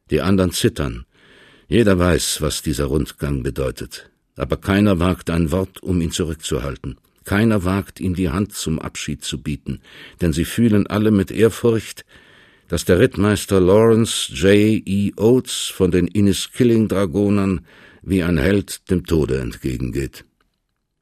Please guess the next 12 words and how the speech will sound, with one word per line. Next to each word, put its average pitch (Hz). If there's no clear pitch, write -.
Drei 135
müde, 139
geschwächte 117
Menschen 110
schleppen 110
sich 90
durch 90
die 90
endlose, 101
eisig 104
eiserne 87
Wüste. 67